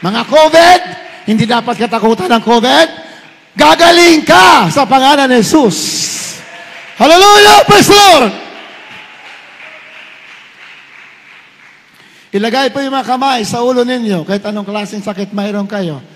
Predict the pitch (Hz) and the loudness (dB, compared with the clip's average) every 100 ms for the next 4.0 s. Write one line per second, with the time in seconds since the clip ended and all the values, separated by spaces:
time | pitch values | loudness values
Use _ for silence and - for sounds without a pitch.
0 | _ _ - 165 160 170 180 170 165 147 | _ _ -14 -12 -10 -10 -10 -10 -10 -10
1 | 127 156 _ _ _ _ _ _ 165 196 | -12 -20 _ _ _ _ _ _ -6 -6
2 | 233 240 226 220 226 220 226 220 214 - | -6 -8 -8 -8 -8 -8 -8 -8 -10 -8
3 | 214 202 202 208 196 190 190 180 202 202 | -8 -6 -6 -6 -8 -8 -6 -6 -6 -8